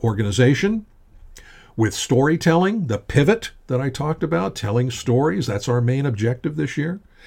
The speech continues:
How to get photos? Yep, army of photographers out there if needed. Let's put 'em to work for us. Uh, writing,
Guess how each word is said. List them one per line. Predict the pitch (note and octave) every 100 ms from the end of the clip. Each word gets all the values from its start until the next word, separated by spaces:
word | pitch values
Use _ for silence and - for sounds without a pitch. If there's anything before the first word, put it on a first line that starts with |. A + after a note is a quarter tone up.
| - - -
How | C3
to | C3
get | D#3 D#3+
photos? | - D#3 E3+ F#3+ A#3+ - -
Yep, | - C3+ A3+ - -
army | - A2+ D#3
of | E3+
photographers | E3 F#3 A3+ B3 F#3+ F3
out | C#3+ B2
there | A#2+ A#2+ C#3
if | B2
needed. | E3 A#3 D#3 - -
Let's | F#2+ -
put | -
'em | A#2+
to | C#3+
work | D#3+ -
for | - D3+
us. | C3 C3+ - _ _ _ _ _ - - - -
Uh, | G#2+ G#2+
writing, | A2+ A#2+ D3+ G#3 B3